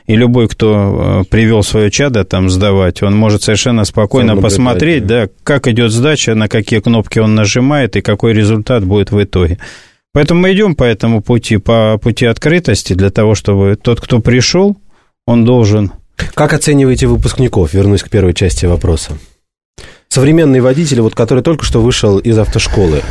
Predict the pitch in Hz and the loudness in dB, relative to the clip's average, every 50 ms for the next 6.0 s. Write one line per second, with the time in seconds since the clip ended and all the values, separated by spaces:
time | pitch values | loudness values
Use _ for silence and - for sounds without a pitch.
0 | - - 143 - 160 196 202 175 214 226 254 220 - - 226 208 175 - - 131 | -4 -4 -2 0 2 2 2 2 0 0 -2 -2 -2 0 2 2 2 2 0 0
1 | 120 107 95 - - 185 202 185 180 - - 208 196 185 - 175 180 160 190 175 | 0 0 0 0 0 2 2 2 2 2 2 2 2 0 0 0 0 0 0 0
2 | 139 - 185 185 123 113 - 123 120 107 - - 104 92 85 - - - - - | 0 0 0 0 0 0 0 0 -2 -2 -2 -2 -2 -2 -2 -4 -6 -18 -18 -8
3 | - 101 104 110 107 117 117 - - - 110 104 104 110 113 113 - - 170 165 | -4 -2 0 2 2 2 0 0 0 -2 0 0 2 0 0 -2 0 -2 -2 -2
4 | - - - 95 98 - - 127 113 - 101 98 92 - - 90 90 90 - - | -2 -2 -2 -2 0 0 0 -2 0 0 -2 -2 -2 0 0 0 0 0 0 0
5 | 98 85 80 - - 90 90 - 98 98 110 120 120 110 - - - 110 107 | -2 -2 -2 -2 -4 -4 -2 0 0 0 2 2 0 0 -2 -2 -2 0 0